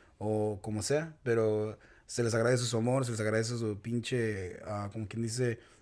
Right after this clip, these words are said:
su apoyo, y más cuando este podcast ya salga. So, todavía no sabemos exactamente cuándo vamos a estar, este, subiendo los episodios. Yo me tengo una idea como yo pienso que un lunes, o cada lunes subirlos, porque, pues, primero de semana.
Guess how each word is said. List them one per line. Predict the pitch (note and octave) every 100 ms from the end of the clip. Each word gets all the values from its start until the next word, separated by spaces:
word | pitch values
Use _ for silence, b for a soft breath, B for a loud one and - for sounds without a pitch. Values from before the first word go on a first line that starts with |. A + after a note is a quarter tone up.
| -
su | - G#2
apoyo, | F#2+ B2 B2+ C3+ C3+
y | A#2
más | A2 A#2 A2+ - -
cuando | A2 G#2+ A2
este | A2
podcast | G#2+ A2 - G2+
ya |
salga. | F#2+ D3+ E3+ F#3 B B B B B
So, | - A#2 A#2 A2+ A2 - - _ _ - _
todavía | - C#3+ D3 D3
no | C3+
sabemos | D3 D3 B2
exactamente | C3+ C3+ C#3 C#3 C3
cuándo | - C#3+ D3 D3+ D3+
vamos | D3 D3 C3
a |
estar, | A#2+ C#3 C#3 C3 B2
este, | - A#2+ -
subiendo | B2+ A#2+ A#2 C3 C#3 C#3+ C3 b b b -
los | G#2+
episodios. | G#2+ G#2 D3 D3+
Yo | D3
me | B2+ B2+ B2+ B2+
tengo | B2+ D3
una | C#3+
idea | C3+
como | C3 C3
yo | B2
pienso | C3 B2+
que | B2
un | A2+ G#2+
lunes, | A#2 B2+ B2+ -
o | G#2
cada | A#2 A#2
lunes | B2+ C3
subirlos, | A2+ A2 A#2+ B2
porque, | A#2 G#2
pues, | G2+ G#2 - b b b b _
primero | A2+ A#2+ B2+
de | G#2+
semana. | G#2+ A2+ C3 A#2+